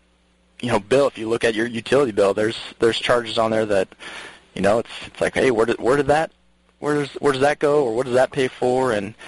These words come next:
utilities try to do a good job of, of, uh, uh, informing the, the consumer about those, but, um,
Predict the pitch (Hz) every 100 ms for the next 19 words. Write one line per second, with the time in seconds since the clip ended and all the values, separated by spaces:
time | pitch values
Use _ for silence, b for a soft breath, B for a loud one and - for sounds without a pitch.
0 | B B 170 196 185 165 175 165 147 131
1 | 127 123 117 117 107 101 - - 117 110
2 | 107 98 92 127 - _ _ _ _ _
3 | _ _ _ _ - 101 107 - 139 135
4 | 127 117 - - - - - 113 - 120
5 | 113 110 - 120 113 107 - 110 110 -
6 | 95 - B B B B - 98 98